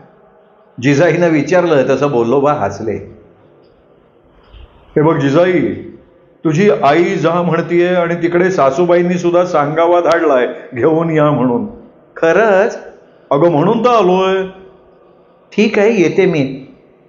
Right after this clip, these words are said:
तशी ही मज सय येतेच आहे की सासूबाईंची." "आमची नाही येत." "येते की.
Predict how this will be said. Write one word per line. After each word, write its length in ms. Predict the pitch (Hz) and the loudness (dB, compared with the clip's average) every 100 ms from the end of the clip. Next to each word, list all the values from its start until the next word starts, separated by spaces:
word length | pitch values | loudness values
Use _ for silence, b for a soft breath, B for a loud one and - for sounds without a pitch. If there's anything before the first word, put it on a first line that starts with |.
| _ 165 | _ -4
तशी 220 | 151 185 | 0 2
ही 120 | 180 | 4
मज 340 | 185 170 175 | 4 2 -2
सय 320 | 175 - 165 180 | -6 0 2 2
येतेच 380 | 175 160 196 190 | 2 2 0 0
आहे 140 | 190 | -2
की 120 | 175 | -2
सासूबाईंची." 1000 | 165 135 131 151 139 135 120 104 - - _ _ _ 139 | -2 -2 -2 0 -2 -2 -8 -10 -14 -20 _ _ _ -2
"आमची 320 | 160 151 190 | -2 2 2
नाही 260 | 175 170 | 2 2
येत." 300 | 151 220 160 - - - - _ - _ _ _ | 2 2 0 -4 -10 -18 -20 _ -20 _ _ _
"येते 320 | 151 170 202 | -6 -4 -2
की. 480 | 226 160 131 - - | -4 -4 -6 -8 -18